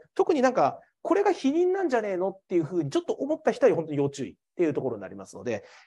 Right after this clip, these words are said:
えー、一応これは公弁事実になる。で、これは物件的請求の請求原因事実が具体的に何なのかってことが、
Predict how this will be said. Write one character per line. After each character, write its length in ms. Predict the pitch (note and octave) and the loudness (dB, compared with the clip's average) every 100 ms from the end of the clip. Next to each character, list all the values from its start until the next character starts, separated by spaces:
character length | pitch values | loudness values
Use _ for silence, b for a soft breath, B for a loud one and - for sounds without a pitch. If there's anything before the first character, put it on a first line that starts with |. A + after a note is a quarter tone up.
| - | -2
え 160 | D3 | 0
ー、 20 | |
一 140 | D3+ G3+ | 2 2
応 40 | |
こ 60 | E3+ | 2
れ 80 | D3+ | 2
は 60 | |
公 160 | C#4+ C4+ | 2 2
弁 140 | A3+ | 0
事 60 | A3 | -2
実 240 | E3 C3 | -8 -10
に 60 | A2+ | -8
な 80 | G#2+ | -8
る。 140 | - | -2
で、 100 | A3+ | 0
こ 100 | A3 | 2
れ 60 | E4+ | 4
は 120 | E4 | 2
物 200 | D3+ G3 | 0 -6
件 200 | - B3+ | -4 -4
的 160 | B3 - | -4 -4
請 240 | A#3+ G3+ | -4 -4
求 160 | E3 E3 | -4 0
の 220 | C4+ B B | 0 B B
請 220 | - A#3+ | -4 -4
求 160 | A#3 B3 | -2 -4
原 160 | G#3 A#3 | -2 -2
因 60 | |
事 80 | A3 | -2
実 180 | G#3 C3+ | -6 -8
が 60 | |
具 120 | A#2 C#3 | -4 0
体 160 | F3+ | 0
的 120 | F3+ | 0
に 100 | E3+ | -4
何 160 | E3 F3+ | -4 -2
な 80 | C#3 | -4
の 100 | G#2+ | -4
か 120 | G3 | -4
っ 100 | - _ | -6 _
て 80 | F#3+ | -4
こ 100 | F3+ | -2
と 80 | D#4 | 0
が、 140 | C4+ | 0